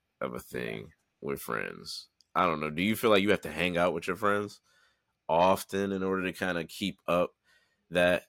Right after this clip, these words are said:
Speaker 1: friendship thing? Do you feel like if you don't hang out with them, your friendship kinda falls off?
Speaker 2: I feel like in the beginning, yes, it's important to be intentional and, like, nurture that.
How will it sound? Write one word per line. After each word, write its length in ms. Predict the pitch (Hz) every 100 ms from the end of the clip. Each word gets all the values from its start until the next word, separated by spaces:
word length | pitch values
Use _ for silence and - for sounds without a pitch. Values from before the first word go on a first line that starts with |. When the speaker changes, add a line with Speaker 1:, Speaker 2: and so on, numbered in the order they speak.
| _
Speaker 1:
friendship 680 | - 87 87 82 92 87 - _ _ -
thing? 180 | - 90
Do 60 | 92
you 100 | 104
feel 140 | 107
like 140 | 92
if 140 | 82 -
you 60 | 82
don't 260 | 95 90
hang 140 | 90 85
out 140 | 80
with 140 | 80 -
them, 360 | 80 76 64 -
your 140 | 76
friendship 460 | - 78 73 71 -
kinda 220 | - 69 57
falls 300 | 64 53 -
off? 220 | - _ _ _ _ _ _ _ _ _ -
Speaker 2:
I 140 | 135
feel 220 | 139 175
like 240 | 165 151 -
in 160 | 127 127
the 80 |
beginning, 720 | 117 113 90 107 113 113 107 80
yes, 340 | 92 87 -
it's 140 | 98 113
important 420 | 98 113 98 98
to 380 | - 98 95 92
be 160 | 90 101
intentional 580 | 95 104 95 - 98 92
and, 160 | 90
like, 180 | 90 85
nurture 360 | 90 92 92 101
that. 400 | 101 101 98